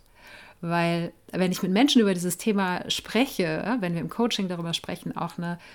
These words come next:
BeobachterInnen-Perspektive einzunehmen und die eigenen Gedanken, Gefühle und so weiter zu beobachten, dann ist häufig ein, eine erste Idee oder ein Rückschluss, den die Menschen haben, dass es,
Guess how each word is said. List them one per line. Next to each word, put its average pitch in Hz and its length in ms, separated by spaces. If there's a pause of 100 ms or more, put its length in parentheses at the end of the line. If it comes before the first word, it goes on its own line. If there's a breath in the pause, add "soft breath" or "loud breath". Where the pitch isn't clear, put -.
(200 loud breath)
BeobachterInnen-Perspektive 190 1700
einzunehmen 175 760
und 175 320 (300 loud breath)
die - 60
eigenen 170 320
Gedanken, 180 440
Gefühle 214 380
und 180 140
so 180 100
weiter 180 300
zu 180 160
beobachten, 220 720 (600 loud breath)
dann 196 460 (560)
ist - 220
häufig 247 420
ein, 240 680 (260)
eine 208 220
erste - 280
Idee 226 360
oder 196 120
ein 180 80
Rückschluss, 214 420
den 185 140
die 190 60
Menschen 196 520 (100)
haben, 208 360 (400 loud breath)
dass 180 300
es, - 280